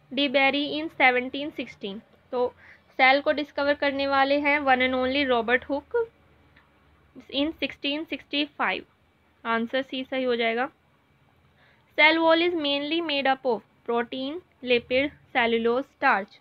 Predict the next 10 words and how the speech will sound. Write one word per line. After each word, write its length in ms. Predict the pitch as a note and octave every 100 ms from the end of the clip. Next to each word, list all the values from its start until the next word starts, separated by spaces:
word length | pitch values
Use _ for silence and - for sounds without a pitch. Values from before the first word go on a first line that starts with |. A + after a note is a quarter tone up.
| _ _ _ - - -
Easy 340 | B3+ B3 C#4
question। 400 | C#4+ D4 F4 F4+ - - - - _
सेल 220 | D4 C#4 C#4+
वॉल 180 | D#4+
किसकी 360 | F4 E4 - E4
बनी 220 | D#4+ D#4
होती 240 | D#4 D#4 E4
है? 60 |
सेलुलोज 640 | F4 E4+ C#4 B3+ A3+ G#3 -
की। 200 | A3